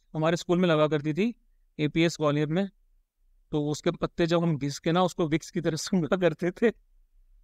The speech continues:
नशे नहीं करते थे, लेकिन उसमें से विक्स जैसी स्मेल आती थी,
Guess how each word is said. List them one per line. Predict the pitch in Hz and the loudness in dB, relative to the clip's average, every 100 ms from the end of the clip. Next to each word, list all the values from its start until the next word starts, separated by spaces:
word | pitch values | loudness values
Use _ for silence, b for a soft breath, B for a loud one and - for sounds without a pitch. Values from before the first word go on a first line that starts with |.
| - | -6
नशे | 160 156 190 | -2 0 2
नहीं | 202 | 2
करते | 190 165 175 | 2 0 0
थे, | 214 | 0
लेकिन | 226 202 | 0 -2
उसमें | 202 196 | -2 0
से | 196 | -2
विक्स | 165 180 - | -2 -4 -2
जैसी | 160 165 180 | -2 0 -2
स्मेल | - 160 151 | -2 -2 0
आती | 139 139 | 0 -2
थी, | 127 | -6